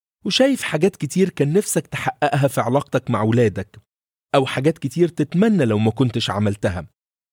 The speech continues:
زي قصتنا مع بيت الشجرة بتاعتنا. كنا قاصدين حاجة كويسة، لكن في حاجات كانت بتحصل طول الوقت. يمكن يكون أولادك لسه صغيرين ولسه موجودين في البيت، لكن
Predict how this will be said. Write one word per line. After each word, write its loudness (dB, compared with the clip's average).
زي 2
قصتنا -2
مع -2
بيت -2
الشجرة 0
بتاعتنا. -8
كنا 4
قاصدين 0
حاجة 0
كويسة، 0
لكن -2
في -6
حاجات -2
كانت 0
بتحصل -2
طول -2
الوقت. -2
يمكن 0
يكون 0
أولادك 2
لسه 0
صغيرين 2
ولسه 2
موجودين 0
في -8
البيت، 0
لكن 0